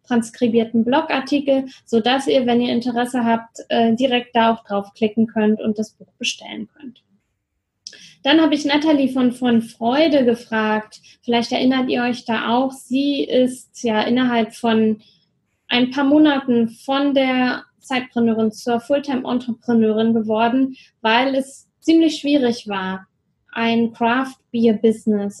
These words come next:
unter einen Hut zu kriegen mit dem, ja, Angestelltenjob. Und sie verschenkt das Buch Eine Frage der Leidenschaft. Sie schreibt, „Ich verschenke das Buch, weil mein Bruder ein riesen Triathlon-Fan ist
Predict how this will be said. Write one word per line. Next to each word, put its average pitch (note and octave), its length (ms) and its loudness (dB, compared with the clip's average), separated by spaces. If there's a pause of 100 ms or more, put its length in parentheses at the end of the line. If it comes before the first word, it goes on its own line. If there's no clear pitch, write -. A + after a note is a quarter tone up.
unter A3+ 300 0
einen A3 380 0
Hut B3 200 2
zu A3+ 160 -10
kriegen A3 460 0
mit - 380 -4
dem, G#3 500 0 (560)
ja, G3+ 120 -12 (120)
Angestelltenjob. G#3+ 840 -2 (520)
Und A#3 240 2
sie D#4 180 4
verschenkt C4 580 -2
das A3+ 240 -4
Buch D#4 280 0
Eine A#3 260 -2
Frage A#3+ 400 -2
der B3 160 2
Leidenschaft. A3+ 1000 -2 (800)
Sie B3+ 280 0
schreibt, D4 580 -2
„Ich D#4 200 -4
verschenke D4 500 0
das C4+ 260 -4
Buch, B3 240 -6
weil B3 140 0
mein B3+ 200 2
Bruder C4 280 0
ein B3 200 0
riesen D#4 460 0
Triathlon-Fan B3+ 1000 -2
ist D4+ 340 -4